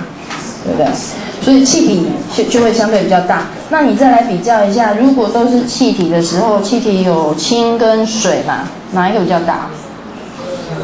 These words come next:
水，为什么？氢跟水，你去分析一下它的本质差在哪里？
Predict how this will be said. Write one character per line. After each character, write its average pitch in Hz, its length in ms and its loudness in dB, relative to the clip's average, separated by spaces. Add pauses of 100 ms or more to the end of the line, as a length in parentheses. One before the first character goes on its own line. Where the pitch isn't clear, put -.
(280)
水， 180 580 0 (480)
为 220 100 2
什 220 100 0
么？ 160 220 0 (420)
氢 294 360 2
跟 277 260 2
水， 185 480 2
你 180 80 0
去 254 300 4
分 247 280 2
析 254 220 0
一 220 60 0
下 240 180 0
它 233 160 0
的 208 220 2
本 165 160 0 (120)
质 170 340 0 (220)
差 196 140 0
在 202 160 0
哪 170 220 -2
里？ 175 160 -2